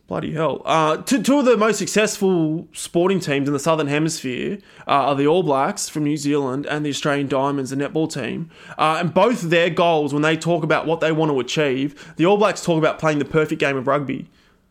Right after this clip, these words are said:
That's their ultimate goal, is to play the, the, the, the perfect game of rugby. You know, and I think the Diamonds one was something along the lines of being the most professional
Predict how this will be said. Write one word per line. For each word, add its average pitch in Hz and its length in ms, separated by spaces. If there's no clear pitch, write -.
That's 170 240
their 156 160
ultimate 151 380
goal, 131 340
is 135 80
to 147 100
play 151 220
the, 147 120
the, - 300
the, 175 140
the - 160
perfect 196 400
game 151 220
of 131 100
rugby. 139 440
You 147 80
know, 131 120
and 147 200
I 139 60
think 180 200
the 160 60
Diamonds 160 500
one 139 240
was 139 160
something 175 280
along 156 220
the 139 80
lines 143 280
of 131 100
being 143 200
the 139 60
most 143 300
professional 143 960